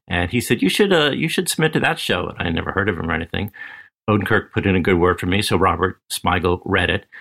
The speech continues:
and they liked it. They still made me go through a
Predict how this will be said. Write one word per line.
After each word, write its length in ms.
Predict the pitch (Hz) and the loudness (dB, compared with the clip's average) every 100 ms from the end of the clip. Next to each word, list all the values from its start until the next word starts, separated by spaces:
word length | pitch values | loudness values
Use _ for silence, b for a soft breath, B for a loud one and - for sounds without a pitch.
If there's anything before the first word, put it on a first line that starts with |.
| B B _ | B B _
and 200 | 90 90 | -2 2
they 80 | 92 | 2
liked 300 | 107 143 - | 2 0 -4
it. 160 | - - | -10 -4
They 80 | 92 | -4
still 480 | - 101 92 87 - _ _ _ _ | -2 0 0 0 -8 _ _ _ _
made 200 | 98 98 | 0 2
me 80 | 87 | 2
go 140 | 92 92 | 0 0
through 240 | 101 87 | 0 0
a 220 | 82 - | 0 -4